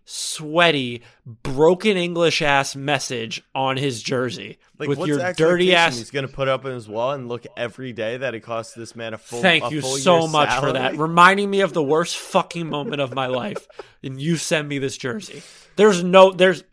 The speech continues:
Speaker 1: there's zero way that that person kept that jersey.
Speaker 2: No.
Speaker 1: None.
Speaker 2: It's not even funny. Like, it's not a funny thing. It's not
Speaker 1: You
Speaker 2: like
Speaker 1: know what I would actually do?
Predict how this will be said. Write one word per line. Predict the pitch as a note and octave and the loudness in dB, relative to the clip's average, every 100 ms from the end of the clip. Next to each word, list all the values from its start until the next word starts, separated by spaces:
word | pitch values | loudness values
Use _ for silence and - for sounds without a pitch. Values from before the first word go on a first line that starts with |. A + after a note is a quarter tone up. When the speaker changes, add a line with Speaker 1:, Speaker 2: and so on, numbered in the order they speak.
| - | 0
Speaker 1:
there's | F#3 D3+ | 2 2
zero | B2 D3 F3+ F#3 | -2 0 4 4
way | D#3+ D3 A#2 B2 _ _ _ _ | 6 4 2 -6 _ _ _ _
that | D3 - | 0 4
that | C#3+ - | 4 2
person | C#3 - G#3 | -4 -6 -8
kept | C#3 - | -6 -6
that | A2+ G#2+ | -8 -12
jersey. | B2+ A#2 - - _ _ | -14 -14 -18 -20 _ _
Speaker 2:
No. | A2 G2+ - _ _ _ _ _ _ _ _ _ C#3+ | -16 -14 -16 _ _ _ _ _ _ _ _ _ -6
Speaker 1:
None. | D3+ | -2
Speaker 2:
It's | E3+ | -2
not | F#3 | -4
even | F#3+ C#3+ | -6 -10
funny. | - C#3+ A3 A#2 - _ | -10 -10 -8 -12 -16 _
Like, | C3 | -14
it's | C#3 C#3+ | -14 -14
not | E3 D#3 | -14 -12
a | D3+ | -14
funny | C3+ - A#2+ C3+ C#3 B2 - _ _ _ _ _ | -16 -12 -10 -8 -10 -12 -16 _ _ _ _ _
thing. | C3 C3+ E2 _ _ _ _ _ - | -10 -10 -12 _ _ _ _ _ -16
It's | C#3+ D3 | -12 -4
not | F3+ F#3 | 0 4
Speaker 1:
You | |
Speaker 2:
like | |
Speaker 1:
know | A#3 | 8
what | C#4 | 10
I | C4+ | 10
would | A#3 | 10
actually | G#3+ - G3 | 6 4 0
do? | D3 D3 F3+ | 2 2 2